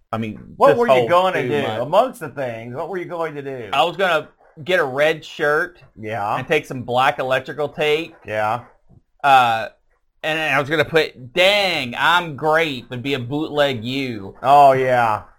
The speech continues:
Speaker 2: You, you already used that shtick. I didn't like it the first time.
Speaker 1: I didn't,
Speaker 2: You made
Speaker 1: what?
Speaker 2: me look like the geek. When you dressed as me for that Halloween.
Speaker 1: Oh, it was funny.
Speaker 2: I didn't like
Speaker 1: That
Speaker 2: it. Also, I
Speaker 1: what?
Speaker 2: thought it was not flattering.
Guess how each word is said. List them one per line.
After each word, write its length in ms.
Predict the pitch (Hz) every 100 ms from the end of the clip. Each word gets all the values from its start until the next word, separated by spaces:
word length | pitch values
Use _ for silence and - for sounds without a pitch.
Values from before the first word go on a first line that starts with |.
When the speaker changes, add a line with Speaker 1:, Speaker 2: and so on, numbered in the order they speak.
| -
Speaker 2:
You, 200 | 135 135 123
you 180 | 139 147
already 200 | 156 135
used 220 | 143 120
that 200 | 135 113
shtick. 600 | - - 131 110 104 - -
I 60 | 113
didn't 140 | 123
like 140 | 117 117
it 40 |
the 60 | 101
first 360 | - 120 117
time. 360 | - 101 95 90
Speaker 1:
I 40 | -
didn't, 320 | 440 - - -
Speaker 2:
You 100 | -
made 120 | 160
Speaker 1:
what? 60 | 165
Speaker 2:
me 100 | 151
look 120 | 143
like 160 | 147
the 80 | 120
geek. 480 | 117 120 143 117 -
When 120 | 151
you 120 | 151
dressed 320 | 120 156 165 156
as 120 | 135
me 220 | 151 151
for 80 | 139
that 160 | 139
Halloween. 560 | 143 147 143 139 143 143
Speaker 1:
Oh, 200 | 120 120
it 40 |
was 80 | 98
funny. 420 | - 104 92 87 _ _
Speaker 2:
I 80 | 104
didn't 120 | 110 107
like 240 | 104 95
Speaker 1:
That 120 | 113 104
Speaker 2:
it. 40 | - _ _ _ -
Also, 220 | 123 143
I 60 | 139
Speaker 1:
what? 80 | 131
Speaker 2:
thought 120 | 139
it 80 | 135
was 80 | 117
not 240 | 135 135
flattering. 640 | 127 139 131 120 101 80